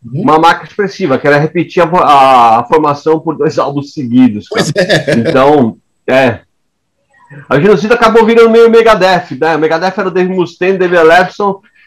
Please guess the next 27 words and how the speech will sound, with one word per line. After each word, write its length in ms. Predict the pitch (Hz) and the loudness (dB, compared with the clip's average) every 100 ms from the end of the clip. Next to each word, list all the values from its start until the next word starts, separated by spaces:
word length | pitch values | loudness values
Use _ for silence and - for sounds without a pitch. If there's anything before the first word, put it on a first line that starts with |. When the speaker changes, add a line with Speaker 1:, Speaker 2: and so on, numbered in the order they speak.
| _ | _
Speaker 2:
e 80 | 147 | 0
aí 140 | 160 175 | 2 2
entrava 340 | 170 175 175 | 2 0 2
mais 320 | 170 165 135 | 2 0 -2
dois, 440 | 120 156 202 180 - | -2 -2 0 -2 -2
sempre 240 | 180 226 | -4 -4
Speaker 1:
Uhum. 40 | |
Speaker 2:
assim, 340 | 180 - 160 139 | -6 -4 -2 0
né? 280 | 139 151 127 | -2 -4 -4
Speaker 1:
E 80 | 123 | 0
aí 80 | 127 | 0
Speaker 2:
É. 20 | |
Speaker 1:
vai, 240 | 165 139 123 | 0 -2 -2
né? 180 | 143 - | -4 -4
Speaker 2:
Mas 120 | 196 | 0
eu 140 | 240 | 2
vou 80 | 262 | 0
te 80 | 262 | -4
falar, 420 | - 240 202 180 | 0 2 4 2
Tony, 360 | 165 175 160 156 | 0 -4 -2 -4
é, 340 | 156 180 170 | -2 -2 0
aí 220 | 156 175 214 | 0 0 -2
a 60 | |
gente, 640 | 214 226 - 233 220 165 143 | -2 -8 -8 -8 -6 -6 -4
é, 400 | 151 147 139 139 | 0 2 2 0
teve 260 | 180 175 | -2 2
o, 480 | 185 175 156 131 | 2 4 4 2